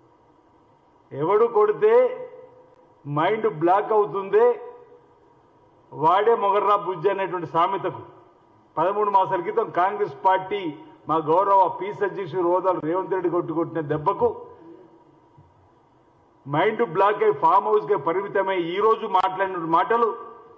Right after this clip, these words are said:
ఏమాత్రం, ఏమాత్రం సమంజసం కాదన్నమాట ఈ సందర్భంగా చెబుతూ, మరో సామెత కూడా గుర్తొస్తది, కొంగర మల్లయ్య సామెత.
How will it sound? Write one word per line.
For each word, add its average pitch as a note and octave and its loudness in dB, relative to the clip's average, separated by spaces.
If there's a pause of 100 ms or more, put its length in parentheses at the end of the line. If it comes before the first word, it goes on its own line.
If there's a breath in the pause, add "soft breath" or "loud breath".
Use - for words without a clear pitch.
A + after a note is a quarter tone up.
(260)
ఏమాత్రం, F#3 0
ఏమాత్రం F#3+ 0
సమంజసం F3 -6
కాదన్నమాట F3 0
ఈ - -10
సందర్భంగా E3 -2 (100)
చెబుతూ, D#3 -2 (1120)
మరో F#3 0
సామెత A3 2
కూడా A#3 -2
గుర్తొస్తది, G3 -4 (680)
కొంగర G#3 0
మల్లయ్య G3 2
సామెత. D#3 -2